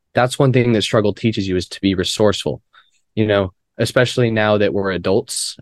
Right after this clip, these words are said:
and we completely jumped from having things done for us for the most part to actually, I use the example, you know, a few months ago, we had to ask if we could use the restroom, and now we own one, you know? So it, it's a huge leap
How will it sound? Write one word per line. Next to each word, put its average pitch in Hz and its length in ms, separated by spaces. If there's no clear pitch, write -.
and 98 280
we 107 200
completely 113 480
jumped 107 260
from 104 180
having 104 300
things 95 320
done 95 260
for 101 340
us 120 220
for - 140
the 101 80
most 101 300
part 123 240
to - 120
actually, 95 540
I - 60
use 117 200
the 117 100
example, 104 640
you 107 80
know, 104 260
a 120 40
few 117 180
months 117 300
ago, 104 200
we 107 180
had 104 160
to - 120
ask 104 320
if 101 100
we 107 80
could 107 140
use 101 160
the 107 80
restroom, 104 400
and 101 80
now 95 140
we 98 240
own 92 260
one, 73 320
you 113 120
know? 110 180
So 113 240
it, 123 160
it's 123 140
a 131 60
huge 139 640
leap 123 420